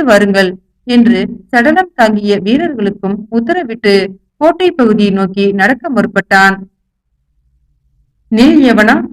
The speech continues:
என்று ஏக வசனத்தில் பேசிய நாகப்பாணன், "இங்கு எனது உத்தரவின்றி எதுவும் நடக்க முடியாது.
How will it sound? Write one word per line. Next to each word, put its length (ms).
என்று 220
ஏக 300
வசனத்தில் 560
பேசிய 440
நாகப்பாணன், 720
"இங்கு 340
எனது 200
உத்தரவின்றி 580
எதுவும் 360
நடக்க 220
முடியாது. 420